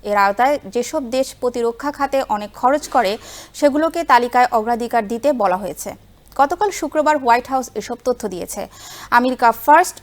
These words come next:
আর্ম ট্রান্সফার স্ট্র্যাটেজি নামের এই নির্বাহী আদেশ যুক্তরাষ্ট্রের অস্ত্র বিক্রি নীতিতে একটি উল্লেখযোগ্য মোড়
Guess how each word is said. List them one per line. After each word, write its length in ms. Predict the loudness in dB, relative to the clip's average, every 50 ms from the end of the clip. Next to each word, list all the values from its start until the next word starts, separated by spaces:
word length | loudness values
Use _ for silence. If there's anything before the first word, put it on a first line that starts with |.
| 2 4 6
আর্ম 140 | 6 6 2 -2 -2
ট্রান্সফার 480 | 0 2 2 2 0 0 0 2 2 2 0 -2 -8
স্ট্র্যাটেজি 480 | -8 0 2 4 4 4 2 -2 -2 0
নামের 300 | 2 2 0 0 -2 -4 -2 -4
এই 80 | -4 -2 -2
নির্বাহী 400 | -4 -4 -2 -4 -4 -4 -4 -6 -4 -2 -2 -2
আদেশ 180 | 0 0 -2 -4 -4
যুক্তরাষ্ট্রের 680 | -6 -8 -6 -4 -2 2 2 2 2 2 -2 -2 -2 0 0 0 -2
অস্ত্র 200 | -2 -2 -4 -6 -6 -4 -6
বিক্রি 260 | -8 -8 -8 -6 -4 -2 -2
নীতিতে 340 | -4 -4 -6 -8 -4 -2 -2 -2 -2 -4 -8
একটি 200 | -10 -10 -10 -12 -12 -14 _ -8
উল্লেখযোগ্য 840 | -6 -4 -4 -4 -4 -6 -8 -14 -20 -14 -8 -6 -6 -6 -4 -4 -4 -4 -4 -2
মোড় 180 | -2 -2 -2